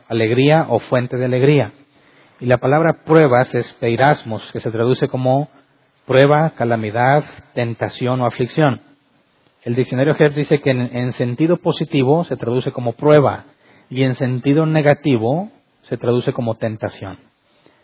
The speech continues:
La palabra se puede traducir de las dos formas. El contexto determina si está hablando en positivo o en negativo. Por ejemplo, el Espíritu Santo llevó a Jesús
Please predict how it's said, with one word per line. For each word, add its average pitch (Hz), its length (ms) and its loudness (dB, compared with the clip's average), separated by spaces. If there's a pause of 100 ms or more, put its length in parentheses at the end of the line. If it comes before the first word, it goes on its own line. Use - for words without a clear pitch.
(240)
La 131 160 -6
palabra 135 360 4
se 135 120 -4
puede 147 200 0
traducir 135 380 -2
de 151 80 0
las 120 120 2
dos 135 160 -2
formas. 143 500 0 (120)
El 127 180 -2
contexto 170 640 -2 (440)
determina 131 680 0
si 143 100 -6
está 127 200 -2
hablando 131 280 0
en 135 80 -4
positivo 123 480 -4
o 135 60 0
en 113 60 -6
negativo. - 540 -12 (760)
Por 127 100 0
ejemplo, 127 480 0
el 120 80 -2
Espíritu 156 420 -2
Santo 156 220 0
llevó 135 220 2
a 143 60 0
Jesús - 440 -4